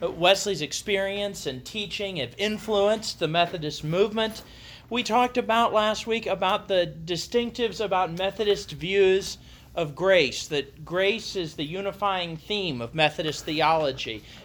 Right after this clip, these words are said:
Grace was over you before you were born. Grace will be over you until after you die. Uh, and, and that the matter of salvation is how we respond to God's grace and how God pours grace into our, into our lives. And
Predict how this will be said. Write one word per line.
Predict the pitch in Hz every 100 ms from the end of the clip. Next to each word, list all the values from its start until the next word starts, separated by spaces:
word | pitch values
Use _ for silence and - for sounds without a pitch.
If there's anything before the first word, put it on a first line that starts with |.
| -
Grace | 156 180 214 -
was | 170
over | 175 196 190
you | 196
before | 165 151 196 196
you | 190 180
were | 151
born. | 160 190 190 202 - - -
Grace | 175 202 -
will | 175
be | 156
over | 165 190 208
you | 208 190 196
until | 151 151 185
after | 175 175 170
you | 180 175
die. | 170 165 139 98 90 80 - - - - 165
Uh, | 135 120 135 143 151
and, | 147 147
and | 156 151 147
that | 147 147
the | 143
matter | 147 180 196
of | 170 -
salvation | 165 160 180 202 - 196 160
is | 135
how | - 180 180
we | 185
respond | 170 - 208 202 208
to | 147
God's | 123 123 -
grace | 123 113 113
and | 123
how | 147 147
God | 156 151
pours | - 190 170
grace | 147 185 190 180 170
into | 156 147
our, | 135 127 123 - - -
into | 156 151
our | 143 131
lives. | 135 135 117 107 - - - - - - - - -
And | 185 190